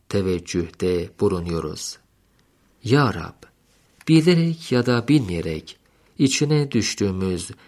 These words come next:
günahlardan dolayı bizi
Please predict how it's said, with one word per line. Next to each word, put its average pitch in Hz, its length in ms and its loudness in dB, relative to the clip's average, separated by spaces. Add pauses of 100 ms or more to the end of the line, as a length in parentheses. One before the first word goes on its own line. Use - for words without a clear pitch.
(160)
günahlardan 87 960 -2
dolayı 92 580 0 (380)
bizi 95 560 -2